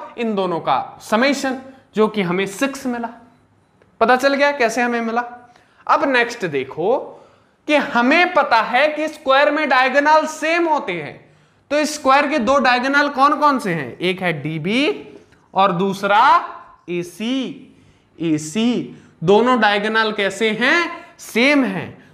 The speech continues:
तो अगर डीबी सिक्स हुआ तो एसी भी कितना होगा?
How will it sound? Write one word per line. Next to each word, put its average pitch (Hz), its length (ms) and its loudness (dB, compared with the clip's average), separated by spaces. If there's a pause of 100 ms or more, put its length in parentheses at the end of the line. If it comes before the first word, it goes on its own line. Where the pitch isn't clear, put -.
(100)
तो 226 60 4
अगर 233 340 4
डीबी 202 560 -2
सिक्स - 440 -8
हुआ 208 280 4
तो 254 180 -2
एसी 190 380 -2
भी 202 120 -6
कितना 175 360 -8
होगा? 170 720 0